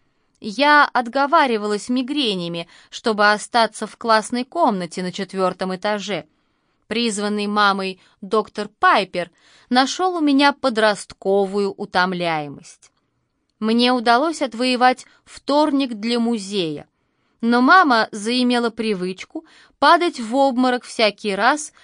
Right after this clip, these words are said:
как видела меня в верхней одежде у выхода, поэтому приходилось ускользать из дома через черный ход. Научный труд о лондонских грибах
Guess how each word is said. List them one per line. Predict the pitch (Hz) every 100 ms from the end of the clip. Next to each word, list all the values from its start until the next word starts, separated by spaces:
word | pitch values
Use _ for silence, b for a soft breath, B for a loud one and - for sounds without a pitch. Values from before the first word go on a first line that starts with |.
| b
как | 269 254 254
видела | 339 285 302
меня | 277 269 262
в | 240
верхней | 190 226 214 220 196
одежде | 190 175 208 202 202 294
у | 330
выхода, | 320 247 - 185 180 170 b b
поэтому | - 220 220 226 220
приходилось | 214 220 226 214 196 285 262 -
ускользать | 226 - - 202 175 185 214 208
из | 196 170 156
дома | 175 226 285 311 b b
через | - 302 262 -
черный | - 202 190 190 190
ход. | - - 156 - _ _ _ _ _ _ _ _ _ _ b b b b b -
Научный | 220 226 269 269 - 226
труд | 220 269 226 -
о | 202 208
лондонских | 220 208 196 196 - 196 185
грибах | 214 214 311 214